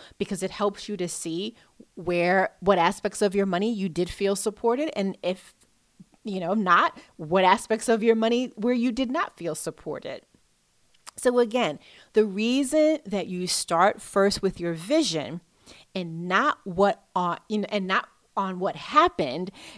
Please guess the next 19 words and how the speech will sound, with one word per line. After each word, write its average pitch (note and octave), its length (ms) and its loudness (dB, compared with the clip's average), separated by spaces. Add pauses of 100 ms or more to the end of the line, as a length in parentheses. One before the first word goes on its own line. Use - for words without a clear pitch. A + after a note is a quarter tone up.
(140)
and F#3+ 320 -2
on, F3 300 -6
you F#3 100 -4
know, F3 200 0
rating G3 680 -2 (540)
is A#3+ 120 -2
because A#3+ 640 -2
more A3+ 320 4
than F#4 180 2
likely, A3+ 540 0
if F3+ 160 -10
you G3+ 80 -6
started B3 480 -2
with - 160 -4
the C4+ 140 0
reflection G3 800 -4 (1080)
on F3+ 140 -4
what G3+ 160 6
happened F#3+ 560 -2